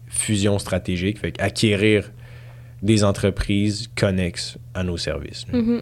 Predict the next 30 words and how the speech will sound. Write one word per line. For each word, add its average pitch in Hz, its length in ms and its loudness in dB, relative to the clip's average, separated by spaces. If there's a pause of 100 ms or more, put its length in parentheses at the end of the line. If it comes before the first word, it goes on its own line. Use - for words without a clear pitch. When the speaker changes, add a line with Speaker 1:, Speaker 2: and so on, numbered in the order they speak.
Speaker 1:
C'est - 120 -4
un - 60 4
peu 107 120 2
le 110 40 6
concept. 101 460 2
Puis 92 180 -2 (1040)
ce - 100 -2
que 95 220 2
j'aime, 101 360 4
là, 104 360 4
pour 95 160 -4
les 87 160 -4
propriétaires 92 480 0
d'entreprises, 98 680 2
c'est 95 100 0
de 90 80 -4
venir 98 240 2 (160)
bâtir 101 440 4
un 95 120 2
portfolio 98 500 4
satellite, 98 580 2
là. 127 100 2 (400)
Fait - 80 -18
qu'exemple, 98 360 2
que 98 80 0
t'as 95 100 -2
une 95 80 0
compagnie 98 380 2
de - 60 -12
construction 107 720 2